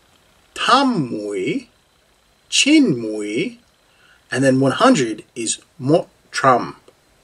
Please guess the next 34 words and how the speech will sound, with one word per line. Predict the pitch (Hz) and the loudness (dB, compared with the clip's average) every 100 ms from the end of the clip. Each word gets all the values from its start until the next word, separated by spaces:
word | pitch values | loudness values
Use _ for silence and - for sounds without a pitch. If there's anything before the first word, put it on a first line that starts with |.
| - _ _ _ _ _ | -20 _ _ _ _ _
So | - 147 | -2 4
I'm | 156 | 6
gonna | 160 | 6
say | 131 - - - 233 247 254 | 6 4 4 4 4 4 2
here | 240 254 254 254 | -2 -2 0 0
that | 196 | 0
it's | 139 | 0
safe | - - 160 - | 0 0 -2 -6
to | |
bet | 131 131 - | -4 -4 -4
that | - | -10
tram | - - 151 165 170 180 - | -10 -4 -2 -2 -4 -10 -8
is, | 123 117 113 - | -6 -4 -6 -8
like, | 104 - - | -8 -10 -12
one | 117 | -10
hundred. | 117 127 110 87 - - - - - - | -8 -8 -4 -6 -6 -12 -20 -20 -20 -12
And | - 127 127 | -4 0 2
then | 123 120 117 120 | 2 0 -2 -4
the | - | 0
number | 135 147 131 | 4 4 4
before | 123 123 - 175 | 0 0 4 6
that | 175 170 165 151 | 6 4 0 -6
would | 131 | -6
be, | 120 107 | -6 -8
like, | 95 - | -10 -4
one, | 208 208 202 202 | 0 2 0 -2
so | - | -6
that'd | 120 117 - | -4 -4 -6
be | 110 | -10
one | 107 110 143 151 151 143 | -10 -4 0 2 2 0
hundred | 135 - - 147 135 104 107 - | -4 -12 -4 -2 -2 -4 -8 -2
there. | 117 - - - - - - - - - - | 0 0 -4 -16 -20 -20 -20 -20 -20 -20 -8
All | - 135 | -2 2
right, | 202 - | 4 2